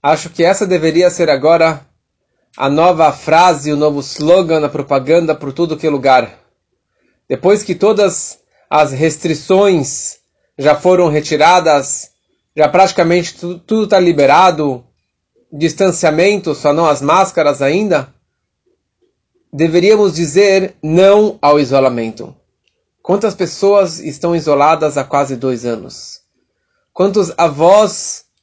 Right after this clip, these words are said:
não encostam, não beijam nos seus netos?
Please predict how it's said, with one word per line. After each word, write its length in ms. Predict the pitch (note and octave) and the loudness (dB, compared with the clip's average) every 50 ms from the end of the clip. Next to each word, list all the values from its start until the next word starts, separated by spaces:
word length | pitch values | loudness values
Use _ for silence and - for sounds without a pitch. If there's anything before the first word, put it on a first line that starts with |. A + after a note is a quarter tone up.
| _ _ _ _ _ - | _ _ _ _ _ -2
não 180 | D#3 E3+ F3+ F#3 | 0 2 2 2
encostam, 840 | F3+ E3+ E3+ - F#3 G3+ G#3+ G3+ G#3 - - G3+ F#3+ F#3 F3 E3+ - _ - | 2 0 0 2 4 4 4 4 0 -2 -2 -2 0 -2 -4 -8 -12 _ -8
não 220 | D3+ E3 E3+ E3+ | -4 -2 -2 0
beijam 720 | D#3 D3 F3+ G#3 G#3+ G3+ E3+ D#3 F3 F3 E3+ E3 E3 E3 _ _ _ _ _ _ _ _ _ _ _ _ _ _ _ _ _ _ _ _ _ _ | 0 2 4 4 4 2 2 2 2 0 0 0 -4 -10 _ _ _ _ _ _ _ _ _ _ _ _ _ _ _ _ _ _ _ _ _ _
nos 200 | - D#3 D3+ D3+ | -6 -4 -4 -2
seus 200 | - E3+ D3+ C3+ | 0 -2 -2 0
netos? 840 | D#3 E3+ E3+ F3 E3+ - D3 B2+ A#2 - - - - - - - - | 0 -2 -2 -2 -4 -6 -8 -10 -10 -12 -14 -14 -14 -14 -16 -18 -20